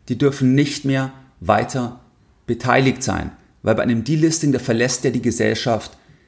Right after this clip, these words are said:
den regulären Markt und dann darf einfach ein offener Investmentfonds nicht mehr weiter beteiligt sein.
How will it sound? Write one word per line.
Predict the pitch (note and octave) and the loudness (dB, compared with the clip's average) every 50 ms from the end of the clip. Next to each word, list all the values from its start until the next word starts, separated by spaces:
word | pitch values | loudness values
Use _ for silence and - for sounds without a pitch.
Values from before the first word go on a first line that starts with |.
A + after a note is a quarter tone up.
| _ _ _ _ _ - | _ _ _ _ _ 0
den | A#2 A2 G#2+ G#2+ G2+ - - - _ _ _ _ _ _ _ _ - | 2 2 2 2 0 -2 -6 -14 _ _ _ _ _ _ _ _ -2
regulären | B2 A#2+ G#2+ A#2 A2 A2+ A2 G#2 G#2 G#2 | 0 2 4 4 4 4 4 4 4 4
Markt | G#2 G2+ A#2 - - - - - - _ _ - _ _ _ _ _ _ _ - | 2 2 2 0 -4 -6 -12 -20 -20 _ _ -20 _ _ _ _ _ _ _ 2
und | C#3 C#3+ C#3 C#3 C#3 - - - _ | 4 4 4 2 0 -4 -6 -12 _
dann | - B2+ A#2+ A#2+ | 0 2 2 4
darf | A#2 A2+ - C#3 C3+ | 4 4 2 2 0
einfach | - - C3+ C3 B2+ | 0 -2 -2 -2 0
ein | C3 B2 | -2 0
offener | - - B2+ - D#3 B2 | 0 -2 -2 -2 0 0
Investmentfonds | A#2 A2 A2 - - - C3+ A#2+ - - A#2+ A#2 A2+ - | 0 0 0 -2 -2 0 0 0 0 -2 -4 -4 -2 0
nicht | B2+ C3+ C#3 C3+ - - | 0 0 0 -2 -4 -4
mehr | A#2 A2+ A2+ A2+ A#2 - - - _ _ _ _ _ _ _ | -4 -2 -2 -4 -6 -10 -14 -20 _ _ _ _ _ _ _
weiter | - G#2 G2+ G#2 G#2 - A#2+ A2+ A2 A2 G#2+ - - _ _ _ _ _ _ _ | 0 2 2 2 2 0 -2 -2 -2 -4 -6 -10 -18 _ _ _ _ _ _ _
beteiligt | - A#2+ A#2+ B2 B2+ B2+ C3 C3 B2 - - | -4 -4 -2 0 2 2 4 4 2 0 -2
sein. | B2 G2 - - - - | -4 -4 -4 -4 -6 -8